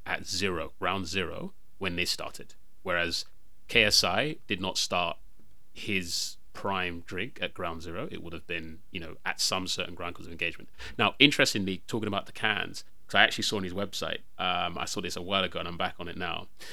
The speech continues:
Um, he, they've got this kind of, I mean, they've got loads of different content and loads of different random things going on on their website, right? Which is, which is,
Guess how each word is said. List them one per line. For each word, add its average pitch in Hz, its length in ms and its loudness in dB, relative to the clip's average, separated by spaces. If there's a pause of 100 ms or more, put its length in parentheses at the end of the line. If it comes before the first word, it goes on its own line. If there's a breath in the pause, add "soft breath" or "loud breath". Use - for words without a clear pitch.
(280 loud breath)
Um, 92 320 4
he, 110 180 0
they've 110 200 0
got 101 160 0
this 101 100 -2
kind 95 160 -2
of, - 280 -6 (420)
I 95 40 -6
mean, 90 80 -4
they've 92 100 -2
got - 160 -2 (280)
loads 92 400 2
of 80 100 -4
different 85 400 -4
content 90 400 -2
and 85 100 -4
loads 90 160 0
of 82 60 -4
different 85 220 -6
random 85 240 -4
things - 400 -6 (280)
going 127 260 6
on 120 120 10
on 120 120 6
their 98 80 8
website, 98 460 6
right? 92 200 -2
Which 95 160 -4
is, - 200 -6
which - 160 -6
is, - 260 -6